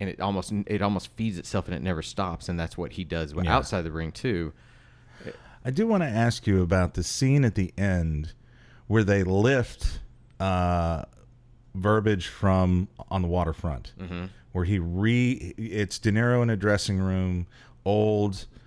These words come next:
Speaker 2: overweight,
Speaker 1: Mm-hmm.
Speaker 2: not very pretty with all of his boxing damage that's been done over the years.
Speaker 1: Which De Niro really did gain that weight. That's very
Speaker 2: Yeah,
Speaker 1: famous.
Speaker 2: yeah.
Speaker 1: He's fat as anything.
Speaker 2: Um,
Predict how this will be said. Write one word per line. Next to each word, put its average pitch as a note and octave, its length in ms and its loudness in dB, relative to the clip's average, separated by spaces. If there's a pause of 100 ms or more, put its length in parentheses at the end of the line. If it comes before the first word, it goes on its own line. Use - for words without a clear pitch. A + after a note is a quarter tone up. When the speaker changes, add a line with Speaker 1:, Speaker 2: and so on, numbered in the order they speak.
(520)
Speaker 2:
overweight, F#2+ 640 2 (300)
Speaker 1:
Mm-hmm. E2+ 240 -8 (220)
Speaker 2:
not F#2+ 200 -2
very G2+ 220 2
pretty F#2+ 340 0
with F2 140 -2
all F2 180 2
of F2 80 0
his E2+ 140 -2
boxing E2+ 720 -2 (140)
damage F2+ 360 0
that's F2 140 -8
been F2+ 180 -4
done E2+ 160 0
over D#2+ 140 -4
the D#2 100 -2
years. D2+ 480 -4
Speaker 1:
Which F#2 260 -8 (100)
De G2 120 -2
Niro F#2+ 220 -4
really F2+ 220 -4
did E2 200 -8
gain E2 220 -4
that D#2+ 160 -6
weight. D2+ 200 -6
That's - 160 -12
very D#2+ 140 -2
Speaker 2:
Yeah, D#2+ 100 0
Speaker 1:
famous. D2+ 380 -10
Speaker 2:
yeah. D#2 260 -4
Speaker 1:
He's E2+ 160 -8
fat F2 360 -8
as D#2 120 -10
anything. C#2+ 420 -14 (160)
Speaker 2:
Um, F2 800 2